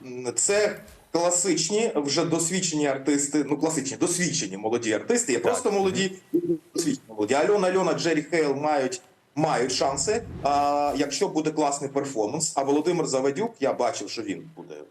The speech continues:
Speaker 1: керівником, а, цього всього дійства, він знається на перформансах, я сподіваюся, що він робить правильний перформанс. А, Меловін, а, має шанси саме з музичної точки зору, тому що це дуже форматний трек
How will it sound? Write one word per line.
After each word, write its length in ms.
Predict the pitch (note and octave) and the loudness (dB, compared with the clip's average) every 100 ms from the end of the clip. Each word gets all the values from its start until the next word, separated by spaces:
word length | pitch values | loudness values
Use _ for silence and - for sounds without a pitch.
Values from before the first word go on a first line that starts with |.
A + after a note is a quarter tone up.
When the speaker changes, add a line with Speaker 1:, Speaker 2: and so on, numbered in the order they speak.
| - | -4
Speaker 1:
керівником, 580 | A2+ A2+ A#2+ A#2 F#2 - - - - | -2 0 0 0 -2 -4 -20 -20 -6
а, 160 | A2 G#2 | -2 0
цього 220 | A2 B2 | 0 0
всього 260 | A#2+ C3 B2 | 2 2 2
дійства, 440 | C3 D3+ - A#2+ | 2 2 2 0
він 280 | A#2+ C#3 B2+ | 2 2 0
знається 440 | A2 D#3+ D3 A#2+ | 0 0 0 0
на 100 | B2 | -4
перформансах, 600 | - C#3 C3+ A3+ D3 D#3+ C3+ | -2 -2 0 0 0 -2 0
я 140 | C#3+ | 0
сподіваюся, 560 | D#3+ D#3 C3+ D3 D#3+ D#3 | -2 -2 0 2 2 0
що 120 | - | 0
він 160 | C#3 C3 | 0 2
робить 280 | C#3+ C3 - | 0 -2 0
правильний 420 | D3 C3 G#2+ G2+ | 0 2 0 -4
перформанс. 640 | G#2 - F2+ D#2+ D#2+ - - - - | -6 -6 -4 -4 -6 -8 -10 -10 -2
А, 280 | C3+ C3 C3 | 2 2 2
Меловін, 560 | F3 G#3 E3+ A2+ F2+ D#2+ D#2+ _ _ _ _ _ | 2 2 2 2 0 -6 -18 _ _ _ _ _
а, 600 | G#2+ A2 G#2+ G#2 G2 G2 F2 D#2+ - | -2 0 2 0 0 -2 -4 -12 -12
має 380 | B2 D#3+ D#3+ B2 | -2 2 2 2
шанси 440 | - C#3 C3+ E3+ | 0 0 0 -2
саме 460 | D3+ - F3 F3+ D3+ | 0 0 0 0 -2
з 120 | B2+ | -2
музичної 540 | D3 D#3 D#3 D#3 C#3+ C3+ | 0 2 2 0 -2 0
точки 320 | C3 C3 B2+ | -2 -2 -2
зору, 260 | C#3 G3+ | 0 0
тому 200 | F#3+ D3+ | 0 -2
що 120 | D3 D3+ | -2 -2
це 120 | D3+ | 0
дуже 240 | D#3 D#3 | 2 0
форматний 520 | D#3 C#3+ D3 D#3+ D3+ | 0 0 0 0 -2
трек 360 | C3+ C#3 D#3 - | -2 0 0 -4